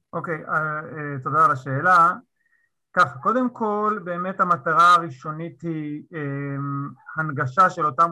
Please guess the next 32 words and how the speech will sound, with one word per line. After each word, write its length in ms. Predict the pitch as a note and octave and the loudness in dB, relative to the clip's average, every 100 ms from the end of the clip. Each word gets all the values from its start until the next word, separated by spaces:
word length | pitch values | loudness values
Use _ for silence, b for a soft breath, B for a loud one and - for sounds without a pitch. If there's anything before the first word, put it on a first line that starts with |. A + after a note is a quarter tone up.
| D3 | 2
רעיונות 460 | D3+ D3+ E3 - | 0 -2 -6 -8
לכמה 680 | C#3+ C#3 C3+ _ - D#3 D#3+ | -10 -12 -12 _ -4 -2 -2
שיותר 320 | D3+ C3 D3 | -8 -8 -10
קהלים 580 | C3+ C#3+ C3 D3 C#3 C#3 | -6 -4 -2 -2 -4 -6
שלא 300 | B2+ C#3 C#3+ | -6 -6 -4
בהכרח, 520 | C#3+ C#3+ C#3 C#3+ C3 | -4 -4 -2 -2 -4
אה, 480 | D3 C#3 C#3 C#3 C#3 C3 | -8 -6 -6 -6 -6 -6
קראו 320 | C#3+ D#3 D#3 | -6 -4 -6
את, 200 | B2+ D3 | -8 -8
אה, 300 | C#3 C#3 C3+ | -6 -4 -6
Basic 420 | C3 D3 D3 C#3 C3 | -6 -8 -8 -10 -6
Economics 360 | D3+ C#3+ C3+ | -6 -4 -8
של, 280 | C3 C#3+ C3+ | -10 -6 -4
אה, 320 | C3 B2+ B2+ | -2 -2 -2
תומאס 300 | C3+ C3 B2+ | -2 -4 -4
סול, 200 | C#3 C3+ | -4 -4
שזה 220 | B2+ B2+ | -4 -8
ספר 300 | A#2+ C#3+ C#3 | -8 -8 -6
נהדר, 380 | C3+ B2 B2+ E3 | -4 -2 2 2
ויש 220 | D3+ D3 D3 | 2 -8 -8
לי 120 | D3 | -8
רשימת 400 | C3+ B2+ C#3 C#3 - | -8 -4 -2 -2 -6
קריאה, 420 | - C#3+ D3 D3 C3 B B B _ - | -6 0 4 4 2 B B B _ -6
אה, 540 | C#3+ C3+ C3+ C3+ C3+ | -4 0 0 0 -2
של 120 | C3 C#3+ | -4 -4
המלצות 400 | C#3 C3+ D#3+ C3 | -4 -4 -6 -4
בסוף, 340 | C3+ D3 C#3 B2+ _ _ - | -6 -4 -6 -8 _ _ -8
אה, 40 | C#3 C3+ C3+ C3 B2+ B2+ | -4 -2 -2 -2 0 -2
לדברים 420 | C3+ A#2+ B2+ C3+ B2 | -2 0 0 2 0
האלה. 280 | B2 C3 F3+ b b b b - | 0 0 -2 b b b b -4
ומעבר 460 | C#3+ C#3+ A3 C4 | -2 0 2 4
לזה, 500 | B3+ G3+ D#3+ B3 A#3 | 4 2 0 2 2